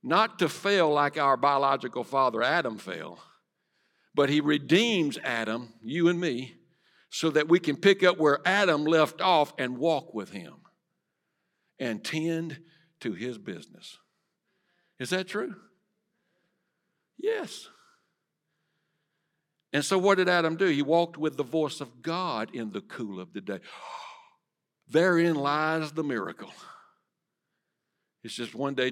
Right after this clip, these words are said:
Adam decided, instead of walking with the voice of God today, I'm gonna walk with another voice. 'Cause it's attractive. It's appealing. It looks like it would make one wise. Anybody ever been there before?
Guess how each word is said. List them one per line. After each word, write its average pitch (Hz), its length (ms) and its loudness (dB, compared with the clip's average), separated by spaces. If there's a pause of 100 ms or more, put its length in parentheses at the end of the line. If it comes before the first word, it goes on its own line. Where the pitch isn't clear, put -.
Adam 127 220 -2
decided, 123 500 -4 (400)
instead 143 200 -2
of 127 80 -2
walking 127 280 0
with 117 120 -4
the 113 60 -4
voice 123 220 -4
of 113 60 -12
God 165 200 -2
today, 123 200 -6
I'm 143 140 -4
gonna 127 100 -2
walk 139 260 0
with 127 160 -4 (2750)
another 170 340 -6
voice. - 500 -12 (1400)
'Cause 135 220 -6
it's 127 160 -12
attractive. - 680 -10 (680)
It's 131 180 -12
appealing. - 640 -10 (460)
It 135 140 -2
looks 175 340 -2
like 147 240 -4
it - 80 -10
would 131 120 -2
make 135 240 -2
one 123 280 -4
wise. 87 720 -12
Anybody 123 340 -6
ever 123 140 -10
been 139 180 -10
there 135 140 -12
before? 147 420 -14